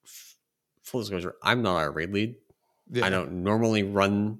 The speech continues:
Speaker 1: like, the moment to moment operations within a raid night. I do a lot of our, like, spreadsheets and stuff,
Speaker 2: Mm-hmm.
Speaker 1: um, and help with calls, but I'm not the raid lead. Um, our raid lead was out the first night of Tindral, and I was just having a s-,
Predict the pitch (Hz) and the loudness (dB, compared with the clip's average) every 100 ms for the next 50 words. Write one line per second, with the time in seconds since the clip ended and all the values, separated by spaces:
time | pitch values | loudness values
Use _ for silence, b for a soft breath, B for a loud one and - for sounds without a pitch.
0 | _ 95 87 85 - 120 101 95 95 98 | _ 0 0 -2 -6 -6 -2 0 0 0
1 | 92 95 92 85 87 95 92 92 95 92 | -2 0 0 0 -2 -2 0 0 -2 -2
2 | 90 110 92 90 90 92 90 - 87 82 | -4 -4 -2 0 0 -2 -4 -8 -8 -4
3 | 92 95 98 - 82 90 85 85 85 85 | -2 0 0 0 -2 -2 -2 -2 -2 -2
4 | 82 80 - 80 80 95 - 110 101 107 | -2 -2 -4 -4 -6 -6 -6 -4 -2 -2
5 | 104 - - _ _ - 143 117 92 76 | -4 -8 -20 _ _ -8 -6 -4 -6 -8
6 | 73 78 - _ _ _ _ - 92 95 | -8 -12 -18 _ _ _ _ -4 -2 -2
7 | 92 - - 90 - - 76 82 82 76 | -6 -10 -10 -10 -6 -6 -6 -6 -6 -8
8 | - - - - - _ b b b _ | -10 -12 -12 -18 -20 _ b b b _
9 | - 95 87 82 76 - 107 _ _ _ | 0 2 4 2 -2 -8 -16 _ _ _
10 | _ _ _ _ _ _ _ _ _ _ | _ _ _ _ _ _ _ _ _ _
11 | _ _ _ _ - 101 101 107 117 107 | _ _ _ _ 0 2 2 2 0 -2
12 | 92 - 90 101 - 117 123 113 117 - | -4 -2 -2 -2 -6 -6 -4 -2 -4 -6
13 | 120 127 117 131 - - 92 87 - 92 | -4 -4 -2 -2 -4 -2 0 0 2 2
14 | 95 87 87 80 90 80 - - | 2 0 -2 -2 -2 -4 -6 -8